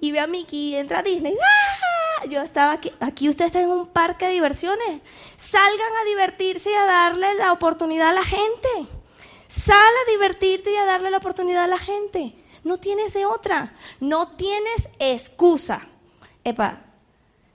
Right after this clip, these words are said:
estamos los líderes, ¿verdad que sí? Ah, bueno, por si acaso no se me vayan a rajar.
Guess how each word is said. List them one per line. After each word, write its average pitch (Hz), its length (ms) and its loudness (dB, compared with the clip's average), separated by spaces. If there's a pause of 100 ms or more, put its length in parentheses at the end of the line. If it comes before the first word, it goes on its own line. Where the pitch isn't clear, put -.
(280)
estamos 254 480 0
los 311 120 2
líderes, 208 360 -2
¿verdad 202 200 -6
que 311 100 -10
sí? 392 140 -10 (760)
Ah, 226 100 -6
bueno, 214 200 -8
por 214 140 -10
si - 100 -12
acaso 202 300 -10
no 262 140 -12
se 302 80 -16
me 277 80 -10
vayan 254 180 -8
a 269 80 -6
rajar. 214 320 -12